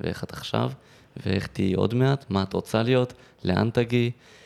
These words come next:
איך ההתנהגות, מה האופי שאת רוצה. אני לא מדבר בכלל על פיזיות, נראות, שום דבר. איזה אופי היית רוצה? היית רוצה להיות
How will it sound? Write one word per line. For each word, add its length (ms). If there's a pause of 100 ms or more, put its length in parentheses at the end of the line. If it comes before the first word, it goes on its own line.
(280)
איך 140
ההתנהגות, 540
מה 120
האופי 460
שאת 220
רוצה. 260
אני 100
לא 60
מדבר 280
בכלל 280
על 120 (640)
פיזיות, 460
נראות, 480
שום 240
דבר. 260 (480)
איזה 160
אופי 280
היית 180
רוצה? 220 (880)
היית 160
רוצה 200
להיות 300